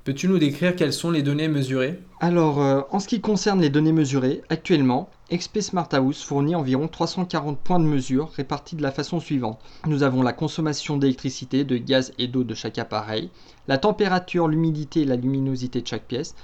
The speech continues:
Speaker 2: Nous relevons aussi la position d'ouverture de chaque porte et fenêtre. Nous avons en plus des détecteurs de mouvement. On fait aussi un état de l'éclairage, une analyse de l'air de chaque pièce. Nous avons aussi une station météo extérieure. Nous travaillons aussi en parallèle à la création de nouveaux capteurs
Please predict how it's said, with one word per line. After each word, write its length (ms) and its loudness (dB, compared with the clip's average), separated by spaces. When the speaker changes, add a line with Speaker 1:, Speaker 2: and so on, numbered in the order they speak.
Speaker 2:
Nous 100 4
relevons 300 4
aussi 240 -2
la 100 4
position 560 -2
d'ouverture 500 -2
de 100 0
chaque 240 -4
porte 200 -4
et 60 0
fenêtre. 480 -6
Nous 220 -2
avons 420 2
en 140 -2
plus 260 -2
des 140 0
détecteurs 480 -2
de 80 -4
mouvement. 480 -6
On 100 2
fait 260 4
aussi 260 0
un 140 4
état 340 2
de 140 0
l'éclairage, 760 2
une 160 2
analyse 460 0
de 80 4
l'air 240 4
de 80 -2
chaque 240 -4
pièce. 380 -8
Nous 160 0
avons 260 4
aussi 520 -2
une 100 -2
station 380 -2
météo 380 0
extérieure. 540 -4
Nous 80 4
travaillons 480 0
aussi 260 -4
en 80 -2
parallèle 560 2
à 80 -2
la 120 2
création 420 -4
de 100 -2
nouveaux 220 0
capteurs 420 -2